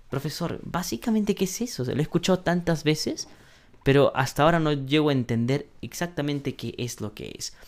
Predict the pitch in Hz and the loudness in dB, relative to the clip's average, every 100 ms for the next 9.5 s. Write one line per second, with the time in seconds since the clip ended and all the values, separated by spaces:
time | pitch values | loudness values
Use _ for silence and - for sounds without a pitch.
0 | - - 139 151 165 143 107 107 110 107 | -20 2 2 4 4 4 4 2 2 0
1 | 104 101 - - 90 65 64 - - - | 0 0 -2 -6 -8 -6 -6 -10 -12 -20
2 | - - 95 123 135 139 139 135 113 110 | -20 -12 2 6 6 4 0 0 -2 -4
3 | - - - - - - - - - - | -4 -10 -8 -6 -6 -6 -14 -20 -20 -20
4 | - _ _ - 165 170 131 - - 156 | -20 _ _ -2 0 2 0 -2 -4 0
5 | 220 214 160 131 131 120 104 73 69 - | 2 2 2 2 2 0 -4 -4 -6 0
6 | 175 175 165 151 135 107 95 - - - | 2 4 4 4 4 2 0 -6 -10 -16
7 | - - 120 160 170 - - 117 - - | -20 -4 4 4 6 2 2 0 0 0
8 | - - - - - - - - - - | -2 -4 -16 -20 -20 -20 -20 -20 0 6
9 | 175 220 294 311 - | 8 8 6 2 -4